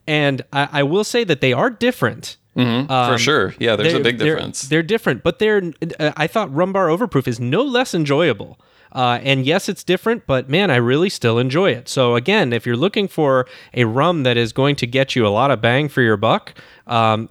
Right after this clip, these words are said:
Speaker 1: and you can experience Worthy Park unaged, that's really great. Again, not, not something necessarily that you're gonna come out of the gate and sip with, although people do, do, do it. I've seen people who do it.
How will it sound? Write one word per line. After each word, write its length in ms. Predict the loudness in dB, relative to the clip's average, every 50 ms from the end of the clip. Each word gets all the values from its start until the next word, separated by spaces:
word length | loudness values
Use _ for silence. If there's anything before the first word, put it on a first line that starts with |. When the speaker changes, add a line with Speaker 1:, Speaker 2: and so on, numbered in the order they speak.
| _ -2
Speaker 1:
and 260 | 0 0 0 0 -2
you 140 | -2 -4 -2
can 120 | 0 -2
experience 480 | -4 -4 -4 -2 0 0 0 0 0 0
Worthy 220 | 0 0 0 0
Park 280 | 0 2 0 0 0 -2 -2
unaged, 720 | 0 2 4 4 4 4 2 2 0 -4 -8 -8 -10 -14 -16 _ _ _ _ _ -2
that's 280 | 0 0 0 0 -2 -2
really 260 | 0 2 4 2 2
great. 400 | 0 2 0 2 2 0 0 -2
Again, 400 | -2 0 2 2 2 0 -2 -6 -10
not, 300 | -6 -2 -2 -2 -2 0
not 200 | 0 2 2 2
something 300 | 0 -2 -2 0 0 2
necessarily 500 | 2 2 0 -2 -4 -2 0 2 2 2 2
that 180 | 2 0 0
you're 60 | 0 0
gonna 180 | 2 2 0
come 180 | 0 0 0 2
out 120 | 2 2
of 40 | 2
the 60 | 2
gate 180 | 2 0 0 0
and 100 | -4 -8
sip 280 | -2 0 -2 0 0
with, 200 | 0 0 0 2
although 420 | 0 0 2 2 2 4 2 2 0 -4 -14 -20 -8 -2
people 280 | -2 0 2 2 0
do, 320 | 2 2 2 2 0 -2 -2 -2
do, 200 | 0 0 0 2
do 200 | 2 0 0 0
it. 160 | 0 -2 -6
I've 200 | -4 -2 -2 -2 0
seen 240 | 0 0 0 0 0
people 320 | -2 -2 0 2 2 2
who 100 | 2 2
do 220 | 2 2 2 2
it. 200 | 2 0 0 -4